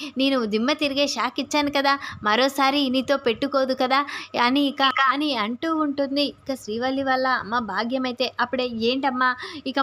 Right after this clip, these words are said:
మనకు, ఇక మనకు ఒక షాక్, దిమ్మ తిరిగే షాక్ ఇస్తుంది ఆ నర్మద, ఇక ఆ నర్మద మామూలుది కాదమ్మా, నువ్వు తనతో పెట్టుకోవద్దంటే పెట్టుకున్నావు,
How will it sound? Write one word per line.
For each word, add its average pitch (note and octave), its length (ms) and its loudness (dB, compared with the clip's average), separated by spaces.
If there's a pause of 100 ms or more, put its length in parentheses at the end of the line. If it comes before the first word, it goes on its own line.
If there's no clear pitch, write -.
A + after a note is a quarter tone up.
మనకు, A#3+ 440 0 (340)
ఇక C4+ 160 -2
మనకు C4+ 440 0
ఒక D4 180 -2
షాక్, A#3+ 460 -4
దిమ్మ A#3 300 -4
తిరిగే C#4+ 320 -4
షాక్ A#3+ 360 -6
ఇస్తుంది B3+ 420 -6 (160)
ఆ A#3 100 2
నర్మద, A3+ 460 -2 (500)
ఇక C4 140 -4
ఆ C4 140 2
నర్మద A#3 400 -2 (160)
మామూలుది A#3+ 420 0
కాదమ్మా, A#3+ 480 0 (200)
నువ్వు B3+ 260 -6
తనతో C4 320 2
పెట్టుకోవద్దంటే C4 760 0
పెట్టుకున్నావు, B3 680 -2